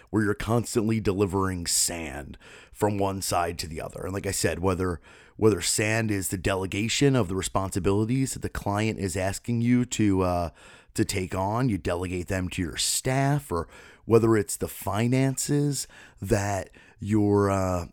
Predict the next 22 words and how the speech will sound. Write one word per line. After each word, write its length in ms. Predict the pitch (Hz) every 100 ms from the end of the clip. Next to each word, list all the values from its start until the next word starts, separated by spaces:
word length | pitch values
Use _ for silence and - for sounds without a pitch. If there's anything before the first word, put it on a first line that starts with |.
| _
your, 280 | 95 104 95
your, 420 | 92 95 90 78
your 180 | 82 90
client 520 | - - 110 117 120
is 140 | - 95
investing 560 | 90 113 117 - 123
in 120 | 123
you, 280 | 123 127 131
that 120 | 131
you 180 | 95 92
are 120 | 95
then 200 | 90 95
paying 440 | 85 - 110 107 104
your 160 | 92
staff. 720 | 85 - - - 127 135 127 - - - - -
Uh, 160 | 101
but, 260 | 87 - - - -
you 120 | - 151
know, 140 | 113
that 260 | 101 135 160
little 200 | 160 117
hole, 640 | - 175 151 92 98